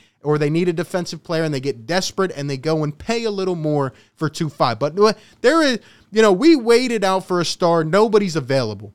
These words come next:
right now, okay? And with the guys that are out there,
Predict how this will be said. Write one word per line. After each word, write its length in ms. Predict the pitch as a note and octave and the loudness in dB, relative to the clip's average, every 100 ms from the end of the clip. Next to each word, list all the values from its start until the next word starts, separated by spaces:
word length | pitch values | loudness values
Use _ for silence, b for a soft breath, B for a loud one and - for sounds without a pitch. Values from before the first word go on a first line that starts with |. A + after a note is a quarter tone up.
| _ _ | _ _
right 180 | B2 A#2+ | -8 -6
now, 240 | A#2 G2+ - | -8 -10 -12
okay? 400 | - C#3 D#3+ D#3+ E3 _ | -12 0 2 2 0 _
And 340 | D#3+ D#3+ D#3+ C#3 _ _ _ _ _ _ - - | -2 -2 -2 -6 _ _ _ _ _ _ -20 -8
with 160 | D3+ | -6
the 80 | D3+ | -6
guys 440 | C3+ C#3+ G3 A3+ F#3 | -6 -2 -2 -2 -2
that 160 | F3+ | -2
are 220 | E3+ E3+ - | 0 0 -2
out 280 | D3+ F3+ - | -6 -6 -4
there, 300 | B2 G#2+ | -4 -4